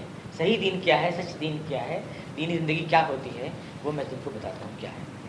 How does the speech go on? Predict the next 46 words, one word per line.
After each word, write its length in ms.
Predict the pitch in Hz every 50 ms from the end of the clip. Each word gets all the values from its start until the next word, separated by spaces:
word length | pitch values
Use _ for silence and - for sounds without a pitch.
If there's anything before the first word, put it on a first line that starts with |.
| - - - - - - - - - - - - - - - - - - -
آؤ 200 | - 165 185 208
میں 80 | 208 220 214
تم 120 | 220 214
کو 80 | 208 190
بتاتا 380 | 160 151 151 139 135 135 131 123
ہوں، 140 | 127 135 131
اتلو 300 | - 160 - 196 196 185
ما 100 | 180 175
حرم 320 | 156 - 175 175 165 151 143
علیکم 500 | 135 147 156 156 156 151 147 - 135 156
ربکم 320 | - - 147 147 156 143
علیکم، 340 | 120 135 156 170 170 175 180 180 -
تمہارے 280 | 180 165 160 165 175
رب 180 | 160 151 170 170
نے 80 | 175 170
تم 140 | 147 156 151 151
پر 80 | 165
کیا 200 | 160 160 - 139
کیا 160 | 131 - 160 139 -
چیزیں 180 | - 123 - 147 147 139
حرام 180 | 131 120 117 120 - -
کی 60 | 120
ہیں، 260 | 117 - - - - - - - - - - - - - - - - - - - - - - - -
کیا 180 | - 175 170 175 175 175
چیزیں 220 | 175 175 175 196 185
تمہارے 240 | 175 147 151 143 139
لیے 160 | 135 147 156
منع 220 | 143 123 117 127 135
ہیں، 220 | 117 107 - - - - - - - - -
کن 140 | - 196 208 196
سرحدوں 280 | 185 151 151 160 180
سے 100 | 180 170
باہر 200 | 160 139 139 151 151 160
تم 80 | 160 139
نہیں، 160 | 127 127 - - - -
تم 100 | - 135 -
کو 100 | - 139
نہیں 160 | 123 123 147
جانا 220 | 135 123 113 113 113 -
چاہیے۔ 280 | - - - - - - - - - - - - - - - - - - - - - - - - - - - - - - - - - - - - - - - - -
اس 120 | - 190 190
میں 80 | 240 -
پہلی 280 | 220 214 233 262 254 220
چیز 180 | 233 247 226
ہے، 140 | 269 254 240
لا 180 | 220 208 202